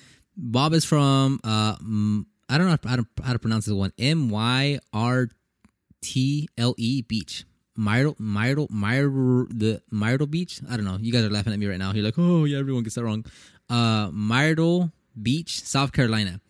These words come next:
And in South Carolina, the population is,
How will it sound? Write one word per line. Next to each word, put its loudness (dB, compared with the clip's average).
And 4
in 0
South -4
Carolina, -2
the -4
population -4
is, 2